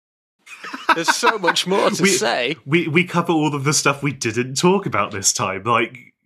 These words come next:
Speaker 2: <laughs> like Carl's grist rants.
Speaker 1: Yeah, yeah, and, uh, the capture log. There, there's more to say.
Speaker 2: There
Speaker 1: Did we get the
Speaker 2: <laughs>
Speaker 1: wrong side of the coin?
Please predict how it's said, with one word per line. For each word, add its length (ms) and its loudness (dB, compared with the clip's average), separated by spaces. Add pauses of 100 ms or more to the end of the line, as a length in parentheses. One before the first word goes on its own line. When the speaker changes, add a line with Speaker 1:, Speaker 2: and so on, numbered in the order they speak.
(140)
Speaker 2:
<laughs> 280 -20
like 460 -2 (400)
Carl's 540 0
grist 560 0
rants. 840 -4
Speaker 1:
Yeah, 300 2
yeah, 440 0
and, 200 -4
uh, 200 2
the 100 -2
capture 540 -2
log. 360 -4 (200)
There, 220 2
there's 300 0
more 240 4
to 160 -4
say. 460 0 (600)
Speaker 2:
There 300 0 (160)
Speaker 1:
Did 200 2
we 180 2
get 180 0
the 140 2
Speaker 2:
<laughs> 60 -2
Speaker 1:
wrong 280 2
side 340 0
of 100 -2
the 100 0
coin? 580 0